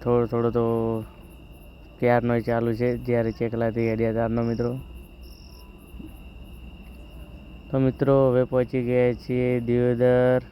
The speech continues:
ચાર રસ્તા. તો મિત્રો, આ છે દિયોદર ત્રણ રસ્તા, તમે જોઈ શકો છો મિત્રો. તો ચલો મિત્રો, હવે આપણે બસ સ્ટેશનમાં આજ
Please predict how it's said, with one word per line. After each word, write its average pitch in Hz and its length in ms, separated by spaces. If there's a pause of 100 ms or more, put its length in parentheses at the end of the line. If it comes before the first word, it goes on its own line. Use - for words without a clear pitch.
(220)
ચાર 120 200
રસ્તા. 127 640 (1120)
તો 131 60
મિત્રો, 117 500
આ 113 160
છે 117 380
દિયોદર 117 560 (140)
ત્રણ 120 220
રસ્તા, 120 500 (120)
તમે 113 220
જોઈ 117 160
શકો 117 320
છો 117 140
મિત્રો. 120 340 (1200)
તો 113 100
ચલો 117 280
મિત્રો, 117 440
હવે 113 140
આપણે 113 560
બસ 113 200
સ્ટેશનમાં 117 500
આજ 110 80